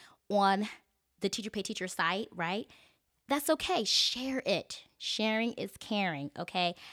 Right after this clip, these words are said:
I have plenty of resources that you can share with your teacher friends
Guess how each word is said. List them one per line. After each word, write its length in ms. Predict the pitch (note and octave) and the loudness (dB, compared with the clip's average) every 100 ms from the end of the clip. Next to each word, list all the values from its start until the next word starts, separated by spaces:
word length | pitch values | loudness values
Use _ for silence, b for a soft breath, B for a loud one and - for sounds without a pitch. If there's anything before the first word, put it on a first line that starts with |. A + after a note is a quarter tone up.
| B - | B 0
I 80 | |
have 300 | F#3 G#3+ F3+ - | 0 0 -4 -6
plenty 440 | - A3 A#3+ B3 | -2 2 2 2
of 200 | G#3 F#3+ | -2 -2
resources 520 | G#3 - F#3 F3+ D#3+ | -4 -2 -2 -2 -2
that 200 | F3 E3+ | 0 0
you 100 | F3 | -2
can 200 | F#3 F#3+ | -4 -4
share 280 | F3+ F3+ E3+ | -2 -2 -2
with 160 | D#3+ - | -4 -6
your 80 | |
teacher 420 | C#3+ - F#3+ - F#3+ | -8 -6 -4 -4 -4
friends 480 | - F3+ F3 F3+ | 0 2 2 0